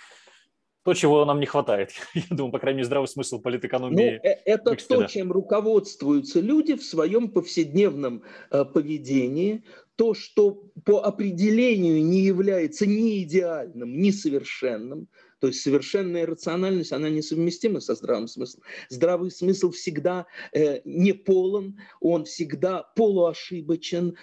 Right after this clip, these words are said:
Speaker 2: он всегда экспериментален, он всегда модифицируется по ходу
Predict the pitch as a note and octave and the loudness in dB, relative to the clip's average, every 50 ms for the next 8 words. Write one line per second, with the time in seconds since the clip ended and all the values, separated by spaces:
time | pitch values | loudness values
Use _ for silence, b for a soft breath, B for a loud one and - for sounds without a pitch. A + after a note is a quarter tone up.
0 | B B _ E3 F#3 E3 E3 - - - E3 C#3 B2 C#3 G3+ G#3+ G#3 - - F#3 | B B _ 0 0 0 -2 -8 -12 -12 -10 -10 0 2 2 2 2 -2 -8 -10
1 | - - - - - G#3 F3+ F3+ E3+ F3+ F3 E3+ D#3 - _ - E3 D3+ D3+ D3+ | -10 -12 -6 0 0 0 2 2 0 0 0 0 -4 0 _ 0 0 2 0 0
2 | D3+ D#3 D#3 D#3+ D#3+ B B B B B - F#3+ G3 F#3 F#3 - - - G3+ D#3+ | -2 -2 -4 -4 -8 B B B B B 0 0 0 0 -2 -8 -6 -6 -6 -6
3 | D3 D3+ C#3+ C#3+ G3+ G#3+ A3 G3+ - _ _ - F3+ G#3 G3 - G#3+ G3 G#3 A3+ | -6 -8 2 2 2 2 2 -6 -10 _ _ 0 0 0 2 0 -2 -2 -2 -4
4 | G#3+ G3+ - - A3+ A3 G#3+ G3+ G3 G3 F#3 F3+ E3 F3 - - F3+ E3 - - | -6 -6 -2 0 4 4 6 6 6 6 4 4 2 0 -2 -2 -2 -2 0 -2
5 | F3 E3 - - - G3 G3 F#3 E3+ E3+ F#3 E3 - | -4 -4 -2 -2 2 4 4 4 4 4 0 0 0